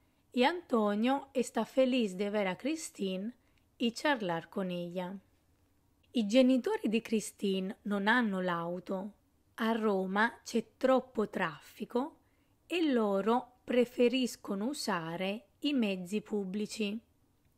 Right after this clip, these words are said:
per spostarsi da una parte all'altra della città. Los padres de Christine no tienen coche,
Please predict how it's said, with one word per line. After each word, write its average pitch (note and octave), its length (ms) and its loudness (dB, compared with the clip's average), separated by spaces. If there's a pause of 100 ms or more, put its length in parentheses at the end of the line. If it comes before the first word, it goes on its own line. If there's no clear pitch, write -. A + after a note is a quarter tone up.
(180)
per G#3 200 -2
spostarsi G#3 1160 -4
da G#3 180 -2
una F#3 220 -4
parte F#3+ 500 0
all'altra F3+ 760 -4 (140)
della F#3+ 400 -4
città. F#3+ 540 -6 (1160)
Los A3+ 240 2
padres G#3+ 420 4
de F#3+ 140 -2
Christine A3+ 580 0
no A3 220 0
tienen F#3+ 400 -2
coche, G#3 640 -4